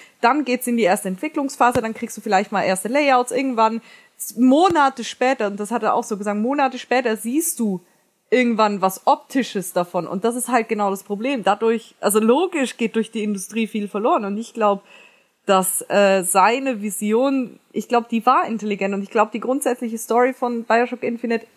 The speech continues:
ist wirklich intelligent und es ist der Industrie zum Opfer gefallen.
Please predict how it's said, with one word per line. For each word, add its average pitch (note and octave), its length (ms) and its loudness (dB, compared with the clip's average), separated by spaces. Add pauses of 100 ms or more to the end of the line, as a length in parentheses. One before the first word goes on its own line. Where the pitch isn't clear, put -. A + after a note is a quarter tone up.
(220)
ist G#4+ 280 2
wirklich G3+ 340 -2
intelligent F#3 600 -4 (540)
und A#3 220 2
es - 100 -10
ist A3+ 180 -6
der A3+ 100 4
Industrie A#3+ 420 -2
zum A#3+ 140 -8
Opfer - 260 -6
gefallen. F3+ 400 -8